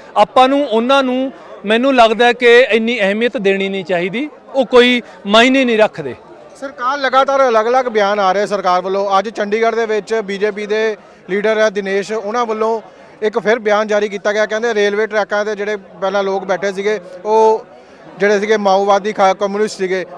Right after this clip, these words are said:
Speaker 2: ਹੁਣ ਜਿਹੜੇ ਇੱਥੇ ਬੈਠੇ ਕਮਿਊਨਿਸਟ, ਮਾਓਵਾਦੀ ਤੇ ਸਾਰੇ ਫਿਰ ਇੱਥੇ ਧਰਨਿਆਂ 'ਤੇ ਬੈਠੇ ਹੋਏ ਨੇ ਦਿੱਲੀ ਮੋਰਚੇ 'ਤੇ। ਲਗਾਤਾਰ ਇੱਦਾਂ ਦੇ ਬਿਆਨ, ਇੱਕ ਪਾਸੇ ਸਰਕਾਰ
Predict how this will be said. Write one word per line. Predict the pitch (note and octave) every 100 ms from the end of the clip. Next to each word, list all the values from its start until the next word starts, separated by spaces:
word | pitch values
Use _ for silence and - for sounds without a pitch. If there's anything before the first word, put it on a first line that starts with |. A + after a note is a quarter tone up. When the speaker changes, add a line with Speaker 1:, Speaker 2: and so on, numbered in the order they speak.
| -
Speaker 2:
ਹੁਣ | G3+
ਜਿਹੜੇ | A3+ A#3+ A#3
ਇੱਥੇ | A3 B3
ਬੈਠੇ | A3+ A3 A#3
ਕਮਿਊਨਿਸਟ, | A3 G#3+ A3 A3 A3+
ਮਾਓਵਾਦੀ | G#3 G3 G3+ G#3 G#3
ਤੇ | A3
ਸਾਰੇ | G3 G3 G#3+
ਫਿਰ | F3+ G#3 G#3 - - - F3+
ਇੱਥੇ | F3+ G#3
ਧਰਨਿਆਂ | G#3 F3 E3+
'ਤੇ | F3+
ਬੈਠੇ | F3+ E3
ਹੋਏ | F#3+ F3+
ਨੇ |
ਦਿੱਲੀ | F3 E3+ F3
ਮੋਰਚੇ | F3 E3+
'ਤੇ। | F3 E3+ - -
ਲਗਾਤਾਰ | G3 A#3+ B3 B3
ਇੱਦਾਂ | A#3+ A#3
ਦੇ | A#3+
ਬਿਆਨ, | A3 G#3+ A3
ਇੱਕ | G#3+ A#3+
ਪਾਸੇ | A#3+ A#3+
ਸਰਕਾਰ | A3+ A3+ G#3 G3+ A3+